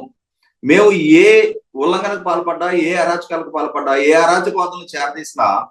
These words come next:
ఐదు సంవత్సరాల కోసం మమ్మల్ని ఎన్నుకున్నారు కాబట్టి మమ్మల్ని భరించి తీరాల్సిన దుస్థితి మీది అని చెప్పని శ్రేణుల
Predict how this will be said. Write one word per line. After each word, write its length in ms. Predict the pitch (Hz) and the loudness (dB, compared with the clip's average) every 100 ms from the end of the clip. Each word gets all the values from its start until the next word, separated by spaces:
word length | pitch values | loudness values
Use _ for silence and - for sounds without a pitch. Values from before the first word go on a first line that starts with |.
| _ _ _ _ _ - | _ _ _ _ _ -2
ఐదు 300 | 127 185 190 | 2 4 2
సంవత్సరాల 520 | 185 180 - 220 220 | 2 0 2 4 4
కోసం 400 | - 202 196 196 | 2 -2 -2 -2
మమ్మల్ని 260 | 185 175 160 | -4 -2 -2
ఎన్నుకున్నారు 400 | 160 180 185 175 | -4 -4 -4 -2
కాబట్టి 420 | 165 165 160 139 120 120 - _ _ _ | -2 -2 -4 -2 -2 -4 -14 _ _ _
మమ్మల్ని 540 | 95 123 165 180 185 180 - - - | -4 -2 0 -2 -4 -4 -6 -10 -2
భరించి 500 | 131 208 220 - 240 | 0 0 -2 -8 -6
తీరాల్సిన 480 | 202 196 190 180 196 | -2 0 0 -4 -8
దుస్థితి 560 | 175 - 170 170 214 208 | -10 -4 -4 -4 -8 -4
మీది 380 | 196 185 180 175 | 0 0 4 2
అని 140 | 170 | 2
చెప్పని 360 | 165 160 156 151 156 - _ _ _ | -2 -2 -2 -2 -6 -12 _ _ _
శ్రేణుల 380 | - 143 170 202 | 0 4 4 4